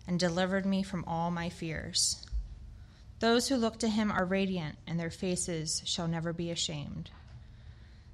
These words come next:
This poor man cried, and the Lord heard him,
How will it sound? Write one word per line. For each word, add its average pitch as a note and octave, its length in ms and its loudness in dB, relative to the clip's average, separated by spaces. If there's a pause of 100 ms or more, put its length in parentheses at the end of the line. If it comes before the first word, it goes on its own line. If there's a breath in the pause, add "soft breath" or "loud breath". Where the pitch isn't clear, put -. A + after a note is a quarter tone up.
This A3+ 220 2
poor A3+ 260 4
man A3 300 6
cried, F3+ 640 0
and F#3 120 4
the F#3 100 6
Lord F#3 400 4
heard F3 300 0
him, E3 340 -4